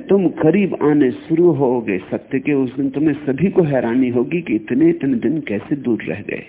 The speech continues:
इतने इतने जन्म कैसे दूर रह गए, और सत्य इतने करीब था, इतना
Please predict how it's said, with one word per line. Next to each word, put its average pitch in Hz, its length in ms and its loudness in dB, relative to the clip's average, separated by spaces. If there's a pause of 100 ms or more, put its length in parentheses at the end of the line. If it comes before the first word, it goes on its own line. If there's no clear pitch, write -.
(340)
इतने 170 360 4
इतने 139 340 4
जन्म 117 340 0 (100)
कैसे 95 300 -4
दूर 82 240 -6
रह 101 180 -8
गए, - 180 -16 (280)
और 131 220 -2
सत्य 175 340 -4
इतने 160 340 0
करीब 90 360 0
था, - 180 -12 (760)
इतना 151 360 2